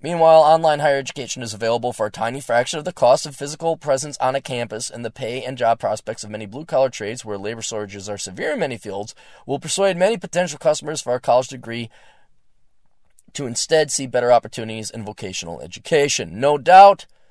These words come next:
those who celebrate this transition will be castigated as anti-intellectual barbarians, but the real barbarians are those who drove academia into the self-absorbed obsessions of the left, making it irrelevant to the needs of students while overloading their schools with administrative deadweight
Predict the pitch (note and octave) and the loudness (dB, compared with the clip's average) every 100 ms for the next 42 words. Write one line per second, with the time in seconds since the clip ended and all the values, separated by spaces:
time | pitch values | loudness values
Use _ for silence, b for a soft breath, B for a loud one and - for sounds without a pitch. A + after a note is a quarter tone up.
0 | _ _ _ _ _ _ - G#2+ A#2 A#2+ | _ _ _ _ _ _ -12 -10 -8 -6
1 | - B2 B2 A#2+ - A2 - A#2 A2 C#3+ | -2 0 0 -4 -10 -10 -8 -8 -6 -8
2 | C3+ A#2+ A2+ G2 A#2+ - G#2+ A#2 A2+ G#2+ | -8 -8 -10 -4 -4 -4 -8 -8 -6 -10
3 | G#2 A2+ A#2+ A2 G#2+ G#2 - F#2 F#2+ F#2+ | -8 -6 -4 -4 -4 -4 -6 -4 -4 -4
4 | A#2 A#2+ A#2+ A#2 G#2+ A2+ G#2+ A#2 B2+ C3+ | -6 -6 -8 -10 -12 -16 -12 -6 -4 -2
5 | A#2 A2 A2+ A2 A2 G2+ G#2+ G#2+ G#2 G#2+ | -4 -4 -6 -6 -8 -8 -8 -10 -10 -6
6 | G#2 G2+ - G#2 G2+ G2+ G2+ F#2 F#2 F#2+ | -4 -4 -6 -12 -10 -10 -12 -12 -14 -12
7 | - B2 F#2+ F#2+ G#2 G2+ F#2 A#2 A2 G2 | -2 -2 -2 -6 -8 -8 -6 -6 -6 -6
8 | F#2 F#2 F#2 A2+ D#3+ - b b b A2+ | -10 -10 -2 0 0 -2 b b b -8
9 | C3+ D#3+ E3 D#3+ C#3+ C#3+ D3 C#3+ C#3+ C#3+ | -4 -4 -6 -4 -2 2 0 0 -6 -10
10 | C3+ C3+ C3 B2 - C#3 C3 C3 G#2 A#2 | -8 -8 -8 -8 -8 -8 -8 -6 -2 -2
11 | A#2+ A#2 A#2 A#2 A2 G2+ - A2 G2+ F2+ | -2 -6 -6 -6 -8 -12 -12 -12 -12 -14
12 | F#2+ A2 - A2 G#2 F#2 A2 G#2+ G#2+ | -12 -12 -10 -10 -10 -4 -4 -2 -6